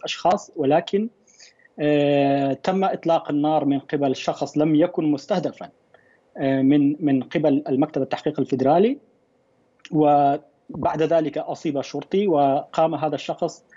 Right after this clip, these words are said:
بتسليم نفسه للقضاء. آه، كما أنا، آه، ح-،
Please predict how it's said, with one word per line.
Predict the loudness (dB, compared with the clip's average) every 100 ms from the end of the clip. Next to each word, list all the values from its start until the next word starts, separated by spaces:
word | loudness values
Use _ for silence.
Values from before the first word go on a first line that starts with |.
| _ _ -6
بتسليم | -2 -2 0 2
نفسه | 2 0 2
للقضاء. | 2 2 -2 -6 -6 -8 _ _ -20 -20 _
آه، | 0 2 4 0 -4 _ _ _ _ -12 -10 -4
كما | 0 0
أنا، | 0 0 0 0
آه، | -2 -2 0 0 0 0 -2 -6 -10 -12 -16 -18 _ _ _ _ _ -8
ح-، | -6 -8